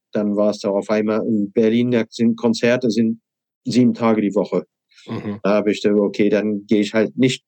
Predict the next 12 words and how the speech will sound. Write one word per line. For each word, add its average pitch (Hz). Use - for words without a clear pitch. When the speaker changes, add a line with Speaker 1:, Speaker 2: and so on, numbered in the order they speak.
Speaker 1:
mittwochs 135
ein 127
Endstand-Konzert 123
im 113
World 113
at 113
Heart, 113
da 101
gehe 104
ich 101
nicht 120
Donnerstag 113